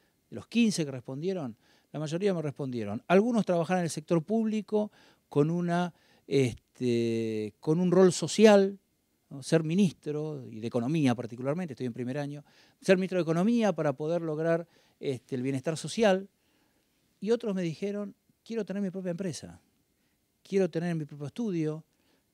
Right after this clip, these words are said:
quiero tener mi propia experiencia. Quiero que realmente ser", y además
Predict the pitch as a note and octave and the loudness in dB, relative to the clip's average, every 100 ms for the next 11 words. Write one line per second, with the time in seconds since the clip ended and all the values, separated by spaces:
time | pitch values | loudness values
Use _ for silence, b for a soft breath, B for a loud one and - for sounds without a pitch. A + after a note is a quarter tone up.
0 | _ - G#3 F#3+ F3 F#3+ E3 D#3 G3 D#3 | _ -10 -8 -6 -6 -6 -4 -4 -2 -2
1 | - G2+ E2+ D#2 - - D#2+ _ _ _ | -4 -8 -10 -14 -20 -20 -20 _ _ _
2 | A2+ A2+ C#3+ _ _ _ _ _ - - | _ -20 -20 _ _ _ _ _ -18 -6
3 | F#3 F#3 - D3 C#3+ C3 D3+ F3 F3 G3 | -2 -2 -6 -8 -8 -8 -6 -6 -6 -8
4 | F#3+ F3+ D#3+ - - F#3 G3+ G#3+ - _ | -8 -6 -6 -8 0 4 4 2 -8 _
5 | _ _ _ - G3 G3+ G#3 A3+ - | _ _ _ 0 4 6 6 4 0